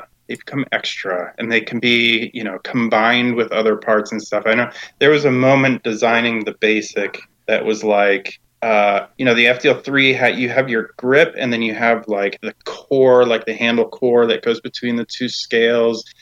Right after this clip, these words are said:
There's, like, a couple pieces there, and there's, like, a mag release piece and all these little pieces. On the basic, like, I had this moment where I was like, "Wow, we can just combine, like, five pieces together here."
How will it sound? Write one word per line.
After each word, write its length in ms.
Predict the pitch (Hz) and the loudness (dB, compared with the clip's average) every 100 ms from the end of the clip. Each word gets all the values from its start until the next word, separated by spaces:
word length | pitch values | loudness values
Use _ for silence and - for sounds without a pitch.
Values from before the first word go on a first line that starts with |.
| _ - | _ -6
There's, 160 | 127 | -2
like, 160 | 139 135 | 0 0
a 80 | 135 | -2
couple 340 | - 143 139 - | -2 -2 -4 -4
pieces 520 | - 131 - 127 123 | -4 -4 -4 -6 -2
there, 460 | 123 123 120 117 - - - | 0 4 4 2 -2 -12 -2
and 80 | 127 | 0
there's, 160 | 117 | 2
like, 180 | 131 123 | 2 2
a 120 | 117 | 0
mag 480 | 110 117 120 123 120 | 0 2 4 2 0
release 680 | 123 120 120 120 120 117 - | -2 0 0 2 0 -4 -8
piece 560 | - 123 123 123 120 - | -12 -6 -4 -4 -4 -4
and 80 | 117 | -2
all 140 | 120 | 0
these 140 | 127 131 | 0 2
little 180 | 123 | 0
pieces. 440 | 117 131 127 127 120 _ _ - | 0 -4 -2 -4 -6 _ _ -2
On 80 | |
the 80 | 131 | 0
basic, 540 | 127 175 175 175 135 117 | 4 4 4 2 0 0
like, 260 | 127 123 | 0 2
I 80 | 127 | 2
had 200 | 127 175 | 2 2
this 160 | 131 - | 0 0
moment 320 | 156 165 - | 2 2 2
where 60 | 135 | 2
I 20 | |
was 100 | 123 | 4
like, 220 | 123 - | 2 2
"Wow, 420 | 165 165 143 117 - | 2 4 4 0 -4
we 60 | |
can 80 | 180 | -6
just 180 | 180 - | -6 -6
combine, 640 | - 127 117 117 127 123 | -6 -4 0 2 2 0
like, 240 | 107 98 - - | -4 -8 -10 -2
five 360 | 117 117 113 - | 2 2 2 -4
pieces 400 | 117 107 104 - | -14 -12 -16 -16
together 480 | 107 107 104 101 - | -6 -4 -2 -6 -8
here." 300 | 98 95 | -10 -10